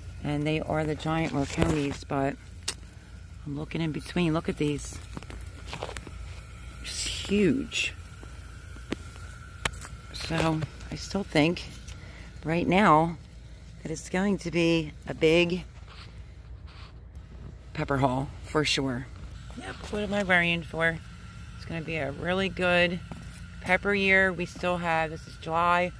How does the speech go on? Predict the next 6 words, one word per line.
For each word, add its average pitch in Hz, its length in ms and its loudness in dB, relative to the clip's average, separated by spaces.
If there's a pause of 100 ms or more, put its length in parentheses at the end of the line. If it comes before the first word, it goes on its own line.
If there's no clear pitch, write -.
(380)
August, 156 360 0
September, 185 720 2 (440)
for 156 120 0
these 170 320 4
pepper 165 320 4
plants 165 500 4